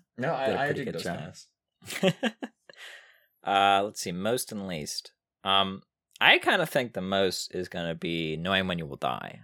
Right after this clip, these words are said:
Speaker 2: I think that's, uh, that personally, that, that's a scary thing. So I'm just gonna go with my gut feeling and what I find personally scary, because of course that'll be the right answer.
Speaker 1: Of course, naturally.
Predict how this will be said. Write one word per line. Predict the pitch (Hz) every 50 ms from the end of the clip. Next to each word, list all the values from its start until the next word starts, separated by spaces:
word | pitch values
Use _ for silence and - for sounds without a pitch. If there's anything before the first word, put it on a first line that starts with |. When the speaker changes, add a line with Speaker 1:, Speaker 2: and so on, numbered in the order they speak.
| -
Speaker 2:
I | - 95 92
think | - 107 92 87 -
that's, | 69 69 - - -
uh, | - - - - _ _ _ _ _ _ _ -
that | 87 90 - -
personally, | - 131 139 135 - - 90 82
that, | 87 - -
that's | 107 - -
a | -
scary | - - - 73 60 60 -
thing. | - - - -
So | - 131
I'm | 147 170
just | 175 165 -
gonna | 151 131 123
go | 110 123 113 107 101 98 - - - - - - _ _ _ _
with | - 101 - -
my | 107 90
gut | 87 - - 120 131 - -
feeling | - - 101 95 90 87 82 80 80 - - -
and | 87
what | 87 82
I | 87 120 165
find | 170 - - 82 71 76
personally | - - 78 - - - -
scary, | - - - 85 78 76 76 85 90 -
because | - 87 - - - -
of | 82 - -
course | - - - 190 135 95 85 - -
that'll | - 90 92 90
be | 104 107
the | 110 104
right | 104 101 107 110
answer. | 90 - - - - - -
Speaker 1:
Of | 110 -
course, | - - - 143 113 90 - -
naturally. | 110 107 104 - - - - - -